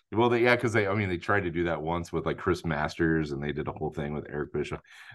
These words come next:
That was dumb. But, like, having, like, having The Undertaker just being, like, like, in the back and he's like, "Uh, you know, whatever." And the, the guys come back and they're just, they're fucking around in the ring and they're all like, "Oh," y-, and then Cody stops him. He's like, "You know what's gonna happen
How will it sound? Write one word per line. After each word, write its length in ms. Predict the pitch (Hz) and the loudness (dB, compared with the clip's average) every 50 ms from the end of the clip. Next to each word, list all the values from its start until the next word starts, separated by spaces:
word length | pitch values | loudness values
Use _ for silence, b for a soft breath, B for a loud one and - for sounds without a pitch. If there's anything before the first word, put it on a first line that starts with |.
| B - | B 4
That 120 | 117 113 | 4 6
was 140 | 101 90 82 | 4 2 0
dumb. 320 | 80 95 85 80 76 71 | 0 0 2 2 0 0
But, 160 | 69 85 101 98 | 0 0 2 4
like, 200 | 98 104 98 - | 4 2 2 2
having, 440 | - 113 113 110 104 98 92 90 | 2 2 4 4 2 0 0 0
like, 200 | 87 80 80 80 - _ _ b b b b b b b b _ | 0 0 -2 -4 -6 _ _ b b b b b b b b _
having 320 | - 120 139 123 104 92 | 4 6 6 6 4 4
The 100 | 90 90 | 2 2
Undertaker 440 | 87 92 95 90 85 104 87 80 85 80 | 2 2 0 0 2 2 2 2 2 0
just 260 | 76 87 76 73 76 | 0 -2 -4 -2 -2
being, 240 | 85 87 87 85 82 | 0 0 0 0 0
like, 400 | 82 82 80 78 76 - - _ _ _ _ _ _ _ _ _ _ _ _ _ _ _ _ _ _ _ _ _ - - - | 0 0 0 0 -2 -6 -12 _ _ _ _ _ _ _ _ _ _ _ _ _ _ _ _ _ _ _ _ _ -20 -10 -6
like, 140 | - 87 73 | -4 -2 0
in 160 | 92 104 107 | 2 2 2
the 60 | 98 | 2
back 380 | 90 78 92 87 90 92 90 - | 2 2 4 4 4 4 2 2
and 80 | 92 85 | 0 -2
he's 180 | 85 80 76 | -2 -2 -2
like, 220 | 85 78 71 - - - 82 | -2 -4 -4 -4 -6 -8 -10
"Uh, 300 | 85 87 82 82 85 82 | -8 -6 -6 -4 -4 -4
you 160 | 80 85 87 | -2 -2 -2
know, 240 | 85 85 82 80 80 | -2 -2 0 0 -2
whatever." 540 | 73 73 85 82 82 82 82 78 87 87 87 | -2 -2 -2 0 0 -2 0 2 4 4 4
And 180 | 82 82 82 | 4 2 0
the, 220 | 78 - 73 90 95 | -2 -4 -4 -4 -2
the 140 | 90 92 87 | -2 -2 0
guys 240 | 80 82 82 - | 0 0 0 0
come 180 | - - 104 87 | 0 0 0 2
back 280 | 80 85 80 82 85 - | 2 2 2 2 2 0
and 100 | 80 80 | 0 0
they're 100 | 80 80 | 0 -2
just, 180 | 80 80 - | -2 -2 0
they're 140 | - 101 87 | 0 0 0
fucking 400 | - - - - 117 - - 98 | 0 0 2 2 2 4 4 2
around 240 | 95 95 92 95 95 | 2 2 2 2 2
in 80 | 90 | 2
the 80 | 85 85 | 0 0
ring 360 | 82 87 92 92 90 90 92 95 | 0 2 2 2 2 0 0 0
and 80 | 90 | 0
they're 160 | 90 90 92 | 2 4 4
all 100 | 90 87 | 4 4
like, 220 | 87 85 85 85 80 | 4 4 2 0 0
"Oh," 540 | - 110 117 127 131 131 131 131 127 123 120 | 0 4 6 6 6 8 8 8 8 6 6
y-, 1200 | 120 120 117 104 101 98 92 - _ _ _ _ _ _ _ _ _ _ _ _ _ _ _ - | 4 2 0 -4 -8 -12 -14 -18 _ _ _ _ _ _ _ _ _ _ _ _ _ _ _ -2
and 100 | 98 95 | -2 0
then 120 | 98 95 85 | 0 -2 2
Cody 320 | - 101 98 101 98 92 | 4 4 4 6 4 0
stops 340 | 85 - 101 92 92 - - | 0 0 2 2 2 2 0
him. 80 | 87 85 | -2 -2
He's 80 | 82 | 0
like, 140 | 90 87 85 | 0 0 2
"You 120 | 117 147 | 2 2
know 160 | 165 175 175 165 | 6 6 6 8
what's 220 | 147 139 135 - | 8 6 4 2
gonna 180 | - 127 110 107 | 2 0 2 2
happen 520 | 113 117 120 120 120 85 80 80 80 80 | 2 2 2 0 -2 -4 -6 -6 -8 -12